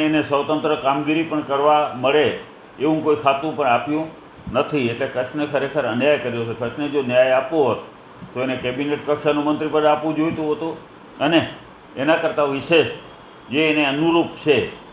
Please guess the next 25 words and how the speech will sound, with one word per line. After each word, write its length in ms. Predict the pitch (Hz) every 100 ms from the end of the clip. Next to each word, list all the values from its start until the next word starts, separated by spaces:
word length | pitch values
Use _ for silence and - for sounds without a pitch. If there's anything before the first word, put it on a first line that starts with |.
| -
એવો 280 | 135 165 165
વિભાગ 440 | 139 135 131 143 135 - -
પ્રાથમિક 580 | 123 131 - 147 165 151
અને 160 | 151
માધ્યમિકનો 680 | 131 113 113 139 139 151 143
આપ્યો 320 | 139 135 156
હોત 160 | 127 123
તો 120 | 139
એનાથી 240 | 139 151 151
કચ્છને 320 | 131 151 151
ફાયદો 400 | - 123 127 120
થયો 160 | 110
હોત. 100 | 95 90 - - - - -
કાં 120 | 127
તો 80 | 139
ખાણ 300 | - 147 147
ખનીજ 340 | 151 143 143
છે, 140 | 143 135
અહીંયા 220 | 135 135
ખનીજ 380 | 135 131 139 143
પણ 100 | 139
ખૂબ 260 | 135 131
આપણા 200 | 131 131
જિલ્લામાં 520 | 127 120 131 127 131
છે, 340 | 131 117 -